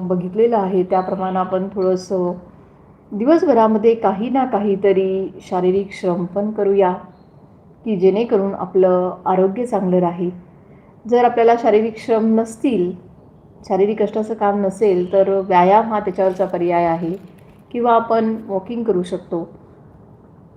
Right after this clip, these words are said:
तर जर आपण शारीरिक कष्ट केले, तर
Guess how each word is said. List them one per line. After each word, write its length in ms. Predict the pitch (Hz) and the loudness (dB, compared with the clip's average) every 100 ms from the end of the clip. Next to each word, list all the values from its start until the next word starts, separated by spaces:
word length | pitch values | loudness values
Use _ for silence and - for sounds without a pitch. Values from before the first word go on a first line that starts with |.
| 185 180 | -8 0
तर 120 | 226 | 0
जर 280 | 208 240 294 | 4 4 6
आपण 420 | 277 220 202 202 202 - | 4 6 4 4 -4 -4
शारीरिक 440 | 190 190 254 - | 0 2 0 -2
कष्ट 200 | 214 - | -4 -4
केले, 360 | 220 214 170 160 185 - - - - - - - | -4 -2 -2 -4 -10 -16 -20 -20 -20 -20 -20 -2
तर 380 | 226 208 214 214 | 4 6 4 0